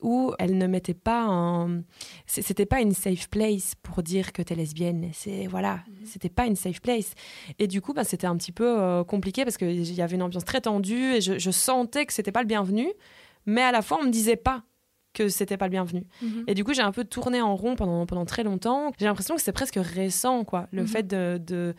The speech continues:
Speaker 1: de m'accepter beaucoup plus. Heureusement, maintenant, euh, ça va mieux.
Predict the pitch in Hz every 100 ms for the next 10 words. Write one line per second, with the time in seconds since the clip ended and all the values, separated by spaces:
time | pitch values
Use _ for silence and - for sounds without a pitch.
0 | - - 180 190 202 208 - 220 202 -
1 | 226 190 208 208 185 - 233 277 - -
2 | - - 240 226 214 240 226 190 196 220
3 | 220 190 180 175 190 185 185 180